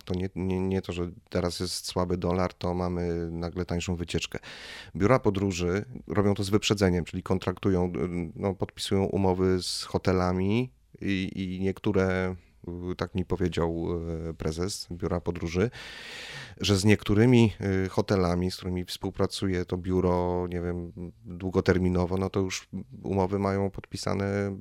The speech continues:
trzy lata wcześniej, a nawet, a nawet wcześniej. Czy na przykład płac-, wpłaca się trzy lata temu,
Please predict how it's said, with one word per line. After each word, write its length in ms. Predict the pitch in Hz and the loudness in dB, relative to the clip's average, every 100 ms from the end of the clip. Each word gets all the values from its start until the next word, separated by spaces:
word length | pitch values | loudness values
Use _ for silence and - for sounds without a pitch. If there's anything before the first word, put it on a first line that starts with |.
| 104 | -6
trzy 180 | - 104 | -2 0
lata 220 | 104 110 | 0 -2
wcześniej, 440 | - 131 - - - _ | 0 0 0 -6 -10 _
a 60 | 95 | -2
nawet, 380 | 87 92 - | 0 0 -2
a 100 | 101 | -4
nawet 220 | 92 90 - | -4 -4 -6
wcześniej. 480 | - 90 - 82 | -2 -2 0 -6
Czy 200 | 82 90 - 98 90 82 - - | -6 -10 -10 -12 -12 -14 -14 -6
na 160 | 92 | -4
przykład 380 | - 92 - 95 - | -2 -4 -4 -10 -2
płac-, 240 | 98 - | -2 -2
wpłaca 340 | - - 95 95 | -6 0 2 2
się 200 | - 92 | 2 -2
trzy 160 | 87 - | -2 2
lata 260 | 95 90 95 | 2 2 2
temu, 380 | 98 92 92 | 2 4 0